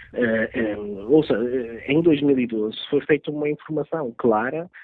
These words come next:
de, de responsáveis, dos responsáveis militares a dizer que as insta-, que as instalações estavam degradadas e o sistema de vigilância estava inoperacional. Eh, porquê é que não se tomaram medidas na altura para, eh, melhorar, fortalecer aquilo que são os mecanismos de segurança de apoio?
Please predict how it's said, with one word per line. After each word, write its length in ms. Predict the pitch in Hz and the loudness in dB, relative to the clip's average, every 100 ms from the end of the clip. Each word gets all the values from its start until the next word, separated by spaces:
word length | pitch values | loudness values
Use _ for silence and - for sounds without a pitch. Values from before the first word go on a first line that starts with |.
| - - - | -20 -20 -10
de, 360 | 147 147 151 | 4 6 6
de 100 | 151 | 4
responsáveis, 680 | - - 160 - 180 139 107 - _ _ _ _ _ | -8 0 0 4 0 2 -4 -6 _ _ _ _ _
dos 580 | 101 101 104 107 107 117 | -10 -8 -6 -4 -4 -4
responsáveis 640 | - - 131 151 123 107 | -8 -2 0 0 -2 0
militares 460 | 113 107 - 147 151 | 0 0 2 0 0
a 40 | |
dizer 200 | 131 143 | 0 -2
que 100 | 147 | 0
as 60 | 131 | 0
insta-, 380 | - 139 127 - - - - | 2 0 0 -4 -16 -18 2
que 60 | 135 | 2
as 80 | 135 | 4
instalações 500 | - 123 117 151 147 | 2 2 2 -2 -4
estavam 480 | - 139 139 143 | 2 0 2 -6
degradadas 640 | 123 117 107 113 147 147 120 | -6 -2 -2 0 -4 -2 -2
e 60 | 120 | -2
o 40 | |
sistema 280 | - 135 131 | -4 -2 -2
de 80 | 113 | -4
vigilância 480 | 117 113 135 143 | -4 2 2 0
estava 300 | 143 147 135 | -6 -2 0
inoperacional. 680 | 131 123 127 120 107 82 - - - - - | 0 -2 -2 -4 -4 -6 -8 -16 -20 -18 -10
Eh, 100 | 101 - | -10 -4
porquê 260 | 139 - | 4 6
é 40 | 165 | 6
que 320 | - 147 139 | 4 4 4
não 140 | 143 | 2
se 100 | - | -4
tomaram 300 | 135 139 135 | 0 2 2
medidas 480 | 123 156 156 143 127 | 0 -2 -2 -2 0
na 100 | 135 | 0
altura 380 | 131 127 147 147 | 0 0 -2 0
para, 400 | 147 139 127 131 - - - - | 0 0 0 -2 -10 -20 -20 -8
eh, 220 | 151 123 | 0 2
melhorar, 460 | 113 127 120 131 143 | 4 2 2 2 0
fortalecer 640 | - 160 139 123 - 143 135 | -2 -2 -2 -4 0 0 0
aquilo 260 | - 131 | -4 -6
que 140 | - - | -6 -4
são 220 | 127 120 | -2 0
os 60 | |
mecanismos 500 | 123 117 120 120 127 | -4 0 0 0 -4
de 60 | - | -2
segurança 360 | 117 131 131 117 | 0 -2 -2 -6
de 60 | |
apoio? 360 | - 113 92 | -2 -2 -2